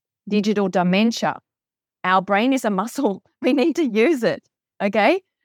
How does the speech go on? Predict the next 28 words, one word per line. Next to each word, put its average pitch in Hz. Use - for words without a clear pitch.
Also 220
that 196
digital 202
deduction, 180
because 226
we're 247
getting 202
A 190
I 190
and 175
all 196
these 202
things 190
to 175
think 226
for 220
us, -
we're 196
losing 214
confidence 208
in 185
our 180
own 190
ability 175
to 175
think, 180
"Is 185
my 180